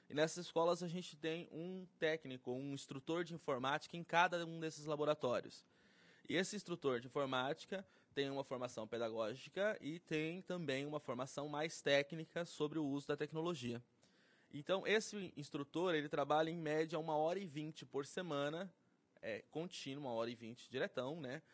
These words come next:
com os professores. A gente usou esse tempo do laboratório como parte pra que os professores tenham os trinta e três por cento de hora atividade no município.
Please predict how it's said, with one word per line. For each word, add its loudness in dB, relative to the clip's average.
com -2
os -8
professores. -4
A -4
gente -8
usou -2
esse -4
tempo -8
do -4
laboratório 0
como -4
parte 0
pra 2
que -12
os -12
professores -6
tenham -2
os -6
trinta -8
e -4
três -4
por -14
cento -8
de -6
hora -2
atividade -4
no -12
município. -8